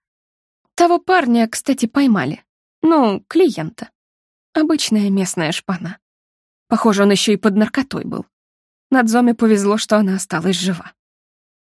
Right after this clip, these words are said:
Я только качала головой. В общем, когда полицейские взялись за это дело, то выяснили, что Надзоми подрабатывала у нас в баре. Макико чуть заметно поморщилась.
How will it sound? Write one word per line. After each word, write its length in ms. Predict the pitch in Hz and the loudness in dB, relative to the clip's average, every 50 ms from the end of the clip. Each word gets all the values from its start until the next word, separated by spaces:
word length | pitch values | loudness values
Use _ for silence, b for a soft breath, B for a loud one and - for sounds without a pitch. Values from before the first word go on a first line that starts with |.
| _ _ _ _ _ _ _ _ _ - | _ _ _ _ _ _ _ _ _ -2
Я 200 | 202 220 226 226 | 0 0 0 0
только 280 | - 247 226 - 247 | -2 -4 -4 -4 -4
качала 460 | 226 - 226 - - - 180 165 170 175 | -2 -2 -4 -4 -4 -6 -6 -6 -6 -4
головой. 580 | - 180 185 180 170 175 - - 180 - _ _ _ _ _ _ _ _ _ _ _ _ _ _ _ _ _ _ _ _ _ _ _ _ _ _ | -2 -2 -2 -2 -4 -6 -8 -12 -14 -14 _ _ _ _ _ _ _ _ _ _ _ _ _ _ _ _ _ _ _ _ _ _ _ _ _ _
В 120 | - 247 277 | -2 0 0
общем, 320 | 277 - - - 208 196 | 2 0 0 -2 0 0
когда 240 | 185 208 202 208 202 | 0 2 2 2 0
полицейские 680 | - 208 208 214 - - 226 214 180 - - 185 196 180 | 0 0 -2 -2 0 0 0 0 0 0 -2 -2 -2 0
взялись 320 | 185 208 202 202 185 170 | 2 2 2 2 2 0
за 100 | 175 185 | 0 0
это 200 | 180 180 - 190 | 0 0 -2 -2
дело, 400 | 190 254 330 349 262 180 170 b b b b b b b _ _ | 0 0 0 2 2 0 0 b b b b b b b _ _
то 100 | - 370 | -4 -2
выяснили, 420 | 403 453 440 349 - 269 254 247 233 | 0 2 2 2 2 2 2 2 0
что 200 | - - 240 220 | 0 0 2 2
Надзоми 440 | 214 208 208 - 320 427 453 427 381 | 2 2 0 -2 -4 -6 -6 -6 -2
подрабатывала 800 | - 214 208 214 202 190 202 254 381 - - 226 214 196 180 | -2 0 2 2 0 0 0 -4 -2 -2 -2 0 2 2 2
у 80 | 180 175 | 2 2
нас 280 | 170 214 294 - - | 0 -2 -2 -4 -6
в 140 | 202 190 180 | -6 -6 -4
баре. 360 | 180 175 - - - - - _ _ _ _ _ _ _ _ _ _ _ _ _ | -4 -6 -6 -6 -8 -12 -16 _ _ _ _ _ _ _ _ _ _ _ _ _
Макико 480 | 254 233 214 - - 254 233 - 226 | 2 2 2 2 -2 -4 -2 -2 -2
чуть 240 | 220 - - 220 196 | -2 0 0 0 2
заметно 380 | 185 196 190 185 175 - 190 180 | 2 2 0 0 0 -2 -4 -4
поморщилась. 760 | - 190 185 185 - - - - - - 214 214 - - - | -2 -2 -4 -4 -4 -6 -8 -8 -8 -10 -10 -12 -14 -16 -18